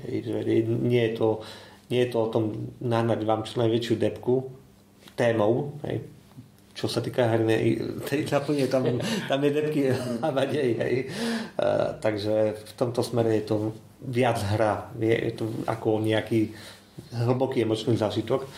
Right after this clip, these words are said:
ale stále ten príbeh je tam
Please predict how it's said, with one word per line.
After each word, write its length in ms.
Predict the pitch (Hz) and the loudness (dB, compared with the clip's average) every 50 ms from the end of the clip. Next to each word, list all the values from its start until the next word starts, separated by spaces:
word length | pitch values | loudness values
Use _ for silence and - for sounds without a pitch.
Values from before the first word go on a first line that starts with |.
| - - - - - - | -16 -16 -16 -18 -14 -2
ale 480 | - 113 113 113 113 113 113 110 110 - | 0 2 4 4 4 4 4 2 -2 -6
stále 440 | - - - - 120 113 110 107 107 | -10 -12 -6 -2 0 2 2 2 0
ten 200 | - - 107 104 | 0 -4 -4 -4
príbeh 380 | 101 - 127 127 131 127 127 117 | -4 -2 0 0 2 2 2 2
je 120 | 110 110 101 | 2 0 0
tam 300 | - 101 104 101 101 | -2 -4 -6 -6 -8